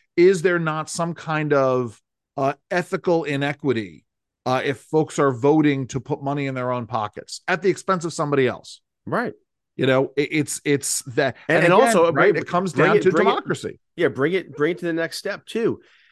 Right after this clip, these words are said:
Speaker 2: Uh, <clears throat> you know, what, you know, what if I have children, uh, who are still on my health insurance up to the age of twenty-six?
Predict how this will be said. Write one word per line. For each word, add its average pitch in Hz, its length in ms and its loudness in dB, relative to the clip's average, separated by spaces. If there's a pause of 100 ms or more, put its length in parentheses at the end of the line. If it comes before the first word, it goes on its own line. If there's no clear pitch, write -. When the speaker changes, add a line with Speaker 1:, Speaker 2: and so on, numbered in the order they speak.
(600)
Speaker 2:
Uh, 123 360 2
<clears throat> - 80 -20
you 127 600 -6
know, 131 100 2
what, 131 300 -2
you - 40 -6
know, 123 100 -4
what 131 340 -4
if 165 120 -2
I 160 120 0
have 160 180 -2
children, 160 720 -6
uh, 127 580 -8
who 143 160 0
are 139 80 4
still 160 300 -2
on 160 100 0
my 151 160 -2
health 170 240 -4
insurance 135 600 -6
up 147 180 -2
to - 100 -8
the 143 140 0
age 147 160 -2
of 139 80 -8
twenty-six? - 680 -6